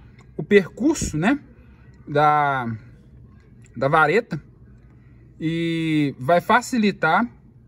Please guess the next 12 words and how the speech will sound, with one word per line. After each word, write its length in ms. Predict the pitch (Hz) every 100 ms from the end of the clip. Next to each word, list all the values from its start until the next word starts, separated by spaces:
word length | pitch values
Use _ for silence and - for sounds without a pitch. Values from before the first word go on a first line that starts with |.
| - -
os 200 | 170 170
engates 380 | 220 170 165 -
da 120 | 202
marcha. 320 | 202 139 127
Como 160 | - 247
eu 60 | 277
citei, 520 | 214 - 208 214 147 - - - -
quando 200 | 185 208
você 220 | 208 185
joga 220 | 160 147 135
pra 180 | 123
cá, 340 | - 196 202